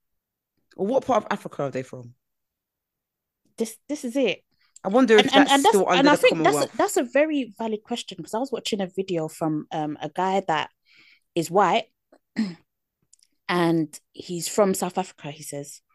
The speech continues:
Speaker 2: And he, he does sound British, so, you know, he's been here for thirty years, so he doesn't have a South African accent.
Speaker 1: Mm.
Speaker 2: But he says that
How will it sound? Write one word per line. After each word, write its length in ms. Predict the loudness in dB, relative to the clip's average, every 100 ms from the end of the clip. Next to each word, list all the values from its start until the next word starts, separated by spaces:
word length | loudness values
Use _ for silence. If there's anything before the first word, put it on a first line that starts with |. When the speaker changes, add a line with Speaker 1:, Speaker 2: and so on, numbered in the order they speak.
| _ _ _ _ _ _ _ _ -6
Speaker 2:
And 300 | -4 -4 -6
he, 260 | -6 -6 -6
he 140 | -6
does 240 | 2 4 4
sound 400 | 2 2 2 -2
British, 460 | -6 -8 -10 -8 -4
so, 160 | -4
you 560 | -4 -8 _ _ -6 -2
know, 80 | -2
he's 180 | -2
been 140 | -2 -2
here 140 | -2
for 100 | -6
thirty 260 | -2 -2 0
years, 280 | 0 0 -2
so 240 | -4 -4
he 100 | -4
doesn't 280 | 0 2 0
have 100 | -4
a 60 | -6
South 220 | -8 -8
African 300 | -12 -8 -8
accent. 400 | -6 -8 -10 -10 _ -20 -20 -12
Speaker 1:
Mm. 220 | -8 -4 2
Speaker 2:
But 260 | 2 2 -4 _ _ _ _
he 180 | -8 -6
says 340 | 2 4 4 0
that 200 | -2